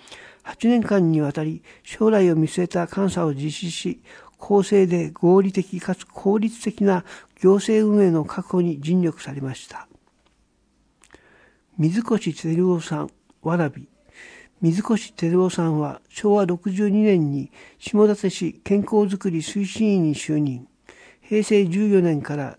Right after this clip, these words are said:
養蚕地区推進委員会会長として、また平成十八年からは筑西市健康推進員連絡協議会幹事、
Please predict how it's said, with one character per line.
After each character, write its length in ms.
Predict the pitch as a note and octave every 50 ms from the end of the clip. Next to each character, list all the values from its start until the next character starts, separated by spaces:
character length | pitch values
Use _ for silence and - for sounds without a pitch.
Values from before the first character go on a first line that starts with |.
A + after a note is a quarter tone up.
| _ _
養 200 | - E3 F3+ G3+
蚕 240 | G3+ - G#3+ G#3 G3
地 120 | E3 - -
区 140 | - E3
推 260 | D#3 D#3 - G3+ G#3 F#3
進 400 | - G#3+ G#3+ G3+ G3+ F#3 - G3+
委 20 | G3
員 60 | F3 -
会 340 | - - E3 D3+ D3 - - _ _ -
会 220 | - E3+ F3+ F3
長 180 | - G3+ F3+ F3
と 140 | - E3 D#3
し 100 | - -
て、 240 | - D3+ - - _ - - - - - - _
ま 100 | F3+ E3
た 180 | - F3 E3 D#3
平 260 | D#3 - G3+ G#3+ F#3+
成 200 | A3 G#3+ G3+ F3
十 200 | E3 G3 G3+ G#3
八 220 | G3+ G3+ - -
年 180 | A3 G#3 G3 F3
か 100 | - D#3+
ら 100 | D3+ D3
は 220 | C#3+ C#3 C3 - - - - - - - - _ _
筑 220 | - - - -
西 220 | - A3+ G#3+ G3+ F#3
市 300 | - - D#3+ - - _ _ _ _ -
健 180 | - G3+ G#3
康 300 | G#3 - - G#3+ G3+ G3
推 220 | F#3 - - A3 G3
進 420 | - - A3+ G#3 G3+ F#3 F3 D#3+ D3
員 80 | D3+
連 180 | D#3 F3 F#3+ G3+
絡 220 | G#3 G3+ G#3 _
協 280 | - - G#3+ G#3 G#3 F#3+
議 120 | G3 F#3
会 240 | - - F3 D#3 C#3+
幹 360 | C3 - - - F3 F3 E3+ D3
事、 180 | B2+ - G#2